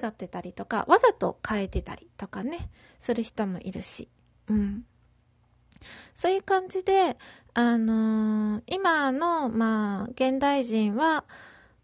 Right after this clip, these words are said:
いろんな顔を持ってるよねっていう話です。で、あの、例えば一つの場所でうまくいかなくても、あの、違う場所でうまくいってたらそれでい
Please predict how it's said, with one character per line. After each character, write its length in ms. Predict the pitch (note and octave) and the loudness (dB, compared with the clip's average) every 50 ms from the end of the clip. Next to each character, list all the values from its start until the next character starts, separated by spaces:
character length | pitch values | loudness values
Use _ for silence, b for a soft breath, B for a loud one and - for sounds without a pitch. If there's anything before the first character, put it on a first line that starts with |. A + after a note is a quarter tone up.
| _ _ _ _ _ | _ _ _ _ _
い 120 | - - A3+ | -8 -2 0
ろ 140 | C4+ D#4+ F#4 | 0 0 2
ん 60 | G#4 | 2
な 120 | A4 G#4+ | 0 0
顔 340 | - - G4 F#4+ F#4 F4+ F4+ | 2 4 6 8 8 8 6
を 60 | E4+ | 4
持 140 | D#4 E4 F#4 | 2 0 -2
っ 40 | - | -2
て 180 | _ - C#4+ | _ 2 4
る 120 | A3+ A3+ G#3+ | 6 6 6
よ 120 | G#3 G#3 | 4 2
ね 160 | A#3+ E4 F4+ | 2 0 -2
っ 40 | G4 - _ _ _ _ - | -2 -4 _ _ _ _ -6
て 160 | - G3 F#3 | -4 -4 -2
い 200 | F3 F3 E3+ F3 | -2 -2 -2 -2
う 120 | F3+ - - _ _ _ _ _ _ | -4 -6 -10 _ _ _ _ _ _
話 680 | - - A3+ G#3 G3 F#3+ F#3+ - - F#3 F3+ - - _ - | -8 -4 -2 -2 0 -2 -4 -6 -6 -8 -8 -10 -10 _ -10
で 160 | - E3+ F#3 | -8 -8 -8
す。 260 | F#3+ - - - D#4 - _ - | -8 -12 -18 -20 -20 -20 _ -6
で、 300 | C4 D4+ D#4+ D#4 D#4 D#4+ B B B B B B B B B B B _ _ - | 0 0 2 0 0 -2 B B B B B B B B B B B _ _ -4
あ 160 | G#3+ G#3+ G#3+ | -2 0 0
の、 280 | G#3 G3+ G3+ G3 G3 F#3+ | 0 -2 -2 -4 -4 -6
例 180 | - - D4+ D4+ A4+ C5 A#4+ F#4+ | -4 -6 0 6 8 8 8 8
え 20 | |
ば 260 | E4 D#4+ D#4+ D4+ - | 8 6 6 6 4
一 260 | - C4+ - - F4+ | 2 -2 0 0 0
つ 140 | F4 - E4+ | 0 0 0
の 100 | D4 B3 | 0 2
場 120 | A3 A3+ A3+ | 2 2 2
所 160 | - A#3 A3 | 2 0 2
で 220 | A3 A3+ A3 - - | 2 2 2 4 4
う 80 | A#3 | 4
ま 140 | A3+ A#3 A3+ | 4 4 2
く 200 | A3+ - G3+ F#3+ | 2 0 -2 -2
い 80 | F#3 F#3+ | -2 -2
か 160 | - G#3 G3+ | -4 -4 -2
な 140 | G3+ G#3 G#3 | -2 -4 -6
く 100 | - - | -8 -10
て 160 | - F#3+ F#3+ | -8 -4 -4
も、 380 | A3 D4+ E4 D#4 C#4 G#3 G#3+ B B B B B B B B B - | -2 0 0 2 2 0 0 B B B B B B B B B -2
あ 160 | A3 G#3 G3 | -2 0 0
の、 580 | F#3+ F#3 F#3 F3+ F3+ F3+ F3+ F3+ F3+ F3+ F#3 - - - - | 0 -2 -2 -4 -4 -4 -4 -4 -4 -4 -6 -8 -10 -6 -2
違 60 | - D4 F#4 F#4+ G#4 G#4+ G#4 | -2 6 8 8 10 10 8
う 20 | |
場 140 | - G#4 G#4 | 6 6 4
所 380 | - - - G4 F#4+ F#4 F#4+ F#4 | 4 2 4 4 6 6 4 6
で 240 | - G#4 G#4+ G4+ | 6 6 6 6
う 60 | - D4+ | 4 4
ま 140 | E4 E4 | 0 0
く 120 | - - A3 | 2 2 0
い 40 | G3 | 0
っ 20 | |
て 160 | - - G#3+ | 0 -4 -6
た 140 | G#3 G#3+ G3+ | -2 -2 -2
ら 100 | G3+ G3+ | -2 -2
そ 140 | - B3 B3 | -2 2 2
れ 100 | C4+ C#4 | 2 2
で 120 | - D#4 | 2 -2
い 140 | - - | 0 2